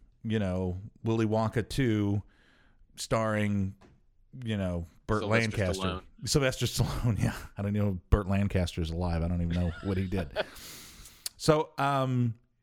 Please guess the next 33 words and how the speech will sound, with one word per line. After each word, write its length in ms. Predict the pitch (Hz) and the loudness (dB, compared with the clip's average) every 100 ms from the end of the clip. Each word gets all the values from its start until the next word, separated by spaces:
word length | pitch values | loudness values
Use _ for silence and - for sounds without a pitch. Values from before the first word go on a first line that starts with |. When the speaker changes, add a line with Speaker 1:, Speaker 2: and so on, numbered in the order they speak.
| _ - | _ -4
Speaker 1:
summing 320 | - 185 196 | 0 2 2
kind 160 | 175 156 | 2 0
of 60 | |
things 240 | 156 151 139 | 2 2 4
up, 160 | 131 | 0
and 100 | 127 | 2
this 100 | 165 | 2
is, 140 | 190 151 | 2 0
this 160 | 151 143 | 0 0
has 100 | 127 | 2
been 160 | 131 | 2
a 40 | 117 | 2
great 260 | 123 131 | 2 0
conversation, 680 | 131 110 107 - 110 104 110 | 0 0 2 0 0 0 0
and, 160 | 98 104 | -2 -2
and, 280 | 110 101 | -4 -4
and 200 | 101 101 | -4 -4
I 60 | 98 | -4
look 200 | 104 120 | -2 -4
forward 300 | - 120 104 | 0 0 2
to 260 | 104 92 - | 0 0 0
any 160 | 113 | -2
feedback 580 | 98 120 104 101 98 95 | 0 -2 0 2 2 0
or 60 | 95 | -4
comments 480 | - 98 98 98 | -4 -2 -2 -4
or 60 | 92 | -6
questions 400 | - 98 - 90 | -4 -4 -4 -6
that 100 | 87 | -4
people 220 | 104 90 | -4 -2
have 220 | 92 92 | -2 -2
that 100 | 87 | -2
are 40 | 90 | -2
listening, 460 | 92 92 98 82 | -2 -4 -4 -6